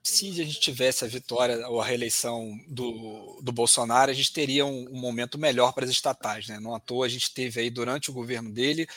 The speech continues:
recordes de resultado, né? Dividendos recordes, enfim, tudo isso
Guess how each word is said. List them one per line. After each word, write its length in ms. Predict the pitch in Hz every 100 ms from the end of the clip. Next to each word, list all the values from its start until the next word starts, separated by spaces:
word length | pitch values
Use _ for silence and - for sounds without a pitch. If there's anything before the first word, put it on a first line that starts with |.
| - - _ -
recordes 500 | 139 170 143 123 117
de 200 | 131 120
resultado, 640 | 127 151 - 135 113 113
né? 80 | 107
Dividendos 500 | 113 123 120 117 120
recordes, 460 | 110 127 123 113
enfim, 220 | 123 - 113
tudo 200 | 127 120
isso 260 | - 135